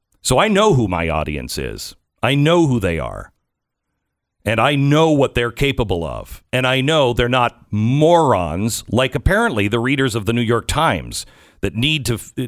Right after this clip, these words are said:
need to, uh, just, uh, I guess, be bamboozled by the, the way you weave stories and use ellipses and don't give the full picture.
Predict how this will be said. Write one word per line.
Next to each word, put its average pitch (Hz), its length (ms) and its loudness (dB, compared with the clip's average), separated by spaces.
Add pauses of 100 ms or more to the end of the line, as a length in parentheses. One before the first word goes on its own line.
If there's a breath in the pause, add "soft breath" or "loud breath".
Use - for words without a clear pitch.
(200)
need 139 400 -2
to, 113 400 -2
uh, 95 380 -2 (100)
just, - 340 -4 (540 soft breath)
uh, 92 500 0
I 120 120 -2
guess, 151 340 -2
be 117 420 -2 (340)
bamboozled 151 1160 0 (180)
by 123 360 2
the, 104 580 -2
the 113 160 0
way 135 220 2
you 123 520 0 (460 soft breath)
weave 156 720 0
stories 143 760 0
and 117 200 0
use 151 460 0
ellipses 139 960 0
and 131 220 -6
don't 190 420 2
give 165 300 4
the 131 140 0
full 170 340 2
picture. - 720 -2